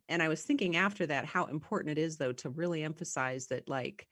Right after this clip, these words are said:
taking responsibility for our feelings does not mean that we allow other people to abuse us or that we stay connected to people who are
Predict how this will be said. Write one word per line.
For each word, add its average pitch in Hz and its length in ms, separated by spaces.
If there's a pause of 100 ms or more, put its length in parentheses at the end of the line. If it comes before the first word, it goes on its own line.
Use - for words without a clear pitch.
(520)
taking 214 400
responsibility 175 880
for 151 480
our 147 180
feelings 160 580
does 151 280
not 170 420
mean 180 680 (680)
that 143 200
we 170 220
allow 156 340
other 135 140
people 127 300
to 156 400
abuse 156 460
us 143 480
or 139 240
that 127 280
we 135 560
stay 135 360
connected 185 500
to 151 60
people 151 460
who 131 280
are 127 540